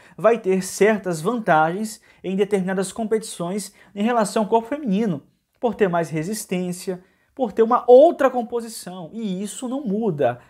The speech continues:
A forma como, como o indivíduo se percebe não vai mudar essa essência do corpo. E olha só o que foi dito na página Transdireita, uma página que é administrada por uma mulher trans.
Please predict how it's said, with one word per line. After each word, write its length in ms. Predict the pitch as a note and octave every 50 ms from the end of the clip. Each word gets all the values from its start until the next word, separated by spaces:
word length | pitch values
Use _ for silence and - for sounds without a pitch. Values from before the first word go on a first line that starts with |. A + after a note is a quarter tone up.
| _ _ _
A 140 | - - D#3+
forma 480 | - - - - G3 A3+ A#3+ A#3+ A#3 A3
como, 280 | G#3 G3+ G3+ F#3 F#3
como 260 | - - F#3+ F#3 F3+
o 40 | F3+
indivíduo 240 | E3+ E3 D#3+ E3 D#3+
se 140 | - - F3
percebe 440 | - D3+ C#3+ D3 - - G3+ G3 G#3+
não 240 | G3+ B3 C#4+ D4
vai 200 | G#3+ A3+ A#3+ B3
mudar 680 | A#3+ C4 C4+ G3+ E3 D3 D#3+ D#3+ F#3 G3+ F#3 F3 - - _ _
essa 360 | - - E3 - - F3+ - F#3
essência 840 | G3+ F#3+ G3 - - - F3+ D#3+ D3 - - - - B2+ C3 C3 -
do 80 | - -
corpo. 600 | - - - C#3 A#2+ A#2 - _ _ - - - _ _ _ _ _ _ _ _ _ _ _ _ _ _ _ _ _ - _
E 120 | G3 G#3
olha 220 | C4+ D4+ D#4+ D#4 A#3
só 520 | G3+ - - - F3+ G3 G3 D3+ - - _ _
o 80 | D#3+ D#3+
que 120 | - G#3+
foi 260 | G3 - - G3 E3
dito 180 | E3 G3 F#3+ G3+
na 100 | G#3 F#3+
página 380 | F#3 - - E3+ F#3 G3 G3+ F#3
Transdireita, 960 | F#3+ - F3+ A3 A3+ A3 G3 G#3+ A3+ F3+ F3+ F#3 F3+ F3+ - - A#2 - _ _ _
uma 160 | D#3+ E3+ F#3
página 440 | F3+ - - C#3+ C3+ D3 E3+ F3+ F#3+
que 240 | F#3+ - F#3 E3 C#3+
é 40 | C#3+
administrada 840 | D#3 F3 E3+ F#3+ G3+ G3 F#3+ F#3+ F#3 - - - D#3 C3+ D3 G3 G3
por 180 | G3 C4 F3
uma 140 | E3+ F#3 G#3
mulher 420 | A#3+ D4+ D4 G3 D#3+ F#3 A#3+ A3+
trans. 540 | - - A#3 B3+ C4 B3 G#3 - - - -